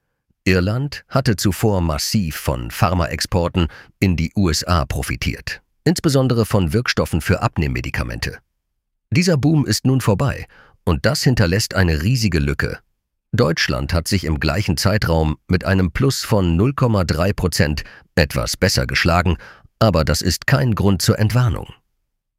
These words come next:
Denn auch hierzulande gibt es beunruhigende Signale. Die deutschen Industrieaufträge sind im April um drei Komma acht Prozent zurückgegangen. Analysten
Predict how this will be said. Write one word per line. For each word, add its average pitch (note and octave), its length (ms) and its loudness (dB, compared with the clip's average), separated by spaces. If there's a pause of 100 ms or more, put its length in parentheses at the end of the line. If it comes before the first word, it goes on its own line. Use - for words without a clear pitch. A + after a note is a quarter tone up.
(120)
Denn D#2+ 180 4
auch C2 220 -2
hierzulande D2+ 640 2
gibt F#2 240 -2
es F#2+ 160 0
beunruhigende F#2+ 760 2
Signale. D#2 580 0 (760)
Die C#2 160 2
deutschen A2+ 380 2
Industrieaufträge D2+ 1120 0
sind D#2+ 240 0
im D#2 140 -2
April F2+ 400 0
um E2+ 280 0
drei F2 280 0
Komma G2+ 300 0
acht - 260 -4
Prozent C2 440 -2
zurückgegangen. A#1 760 -4 (880)
Analysten F#2 640 2